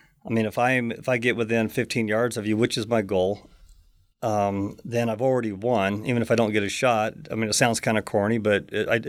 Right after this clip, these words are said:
is pretty gratifying walking up on a big old majestic buck, get within fifteen yards.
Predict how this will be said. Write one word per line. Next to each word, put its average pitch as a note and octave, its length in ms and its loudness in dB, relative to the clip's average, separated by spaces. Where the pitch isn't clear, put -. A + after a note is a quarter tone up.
is C3 140 2
pretty B2 180 -4
gratifying A#2 520 0
walking G#2 280 2
up G#2+ 140 -2
on A2 80 2
a G2+ 40 -4
big G#2+ 220 2
old G#2 120 2
majestic G2+ 460 -2
buck, A#2 260 2
get G2+ 120 -4
within G#2 240 -2
fifteen G#2+ 380 -2
yards. A2 420 0